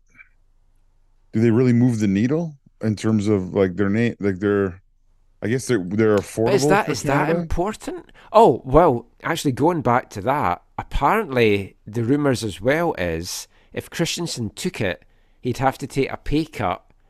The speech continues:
Speaker 2: of about fifty percent from what he's getting with Panama,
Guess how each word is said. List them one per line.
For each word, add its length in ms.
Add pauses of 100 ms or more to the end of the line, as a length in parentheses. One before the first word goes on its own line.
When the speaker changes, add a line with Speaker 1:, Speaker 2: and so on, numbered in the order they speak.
(360)
Speaker 2:
of 140
about 240
fifty 340
percent 580
from 140
what 140
he's 100
getting 220
with 160
Panama, 560